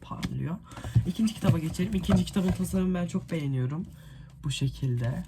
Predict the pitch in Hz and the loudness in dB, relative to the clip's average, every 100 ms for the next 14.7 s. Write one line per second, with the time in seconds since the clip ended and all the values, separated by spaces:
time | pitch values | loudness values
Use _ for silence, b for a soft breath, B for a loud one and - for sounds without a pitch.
0 | - 151 - 160 139 - 160 139 127 120 | -10 -10 -2 -2 -2 -6 -4 -2 -2 0
1 | 117 127 170 247 247 233 233 B B 190 | 0 -2 -4 0 0 0 -4 B B -2
2 | - 233 240 - 269 277 254 - - 240 | 2 2 0 0 2 2 0 -8 -6 -2
3 | 220 - 240 247 226 196 175 170 165 160 | -2 -2 -2 2 4 4 2 2 2 2
4 | 160 156 151 - - - - - 185 208 | -2 -4 -8 -16 -20 -20 -20 -10 -2 0
5 | 233 226 220 214 233 226 220 - 170 160 | 0 0 0 0 2 2 2 0 0 0
6 | 151 143 143 135 131 - B B B _ | -2 -2 -2 -2 -4 -10 B B B _
7 | - - - - - - _ - 185 185 | -20 -20 -20 -20 -20 -20 _ -2 2 4
8 | 175 190 190 151 139 135 139 135 151 - | 2 2 2 0 0 -2 -2 -4 -6 -10
9 | - _ _ b b b _ - - - | -12 _ _ b b b _ -20 -20 -20
10 | - - - - - - - _ - - | -20 -20 -20 -20 -20 -20 -20 _ -20 -18
11 | - - - - - - - - - - | -18 -16 -12 -12 -14 -18 -20 -20 -20 -20
12 | _ - - - - - - - - - | _ -20 -20 -20 -20 -20 -20 -20 -20 -18
13 | - - - - - - - - - 123 | -14 -10 -10 -12 -16 -20 -20 -20 -10 -2
14 | 131 127 139 143 143 139 | -2 0 -2 -2 -2 -4